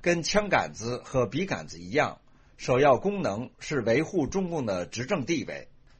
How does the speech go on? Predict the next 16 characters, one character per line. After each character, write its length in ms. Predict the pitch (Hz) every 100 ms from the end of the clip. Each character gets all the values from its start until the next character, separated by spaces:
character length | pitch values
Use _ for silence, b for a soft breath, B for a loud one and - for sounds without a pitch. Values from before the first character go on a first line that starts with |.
| b -
曾 240 | 139 180
获 140 | 190 165
欧 260 | 131 196
盟 320 | 165 120 143
萨 220 | 135 196 156
哈 140 | 160
罗 200 | 147 135
夫 320 | 143 156 151
人 220 | 123 151 190
权 220 | 147 156
奖 200 | 123 85
的 120 | 95
胡 200 | - 139
佳 160 | 175 165
表 220 | 117 71
示 340 | - 117 78